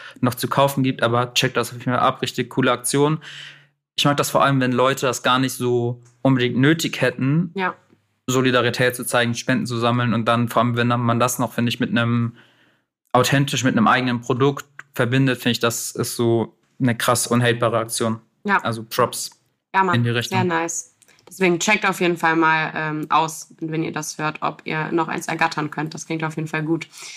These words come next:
Speaker 2: Ähm, bevor wir zu den Releases kommen, würde ich sagen, äh, normalerweise,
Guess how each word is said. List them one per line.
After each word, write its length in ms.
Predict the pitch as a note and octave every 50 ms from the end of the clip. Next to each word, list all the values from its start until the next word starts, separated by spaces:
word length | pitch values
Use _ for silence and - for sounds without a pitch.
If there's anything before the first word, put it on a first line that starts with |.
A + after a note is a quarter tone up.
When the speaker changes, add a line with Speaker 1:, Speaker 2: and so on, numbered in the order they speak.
| - - - - _ -
Speaker 2:
Ähm, 360 | E3+ F#3 F#3 F#3+ F#3+ F#3+ F3+ F#3 - - - -
bevor 400 | - G3 - - A3+ A#3+ B3+ B3
wir 200 | B3 B3 A#3+ A#3+
zu 180 | A#3+ - A3 G3+
den 200 | G3+ G3 G3 F#3+
Releases 540 | G3 F3+ G3+ A#3+ C#4 - - E3 - -
kommen, 500 | - - D#3 D3+ D3 D#3 F3+ G3+ G3+ - - _ _ - _ _ _ _ _
würde 160 | F#3 G#3+ A#3+
ich 100 | B3 A3+ -
sagen, 480 | - G#3 G#3 G#3+ G#3+ G3 F#3+ F#3+ G3
äh, 240 | G3 - - F#3 F#3
normalerweise, 880 | F#3 F3+ F3+ F#3+ G#3 A3+ A#3+ A3 F#3 F#3+ F3+ F3+ E3+ F3+ F#3+ F#3+ G3 -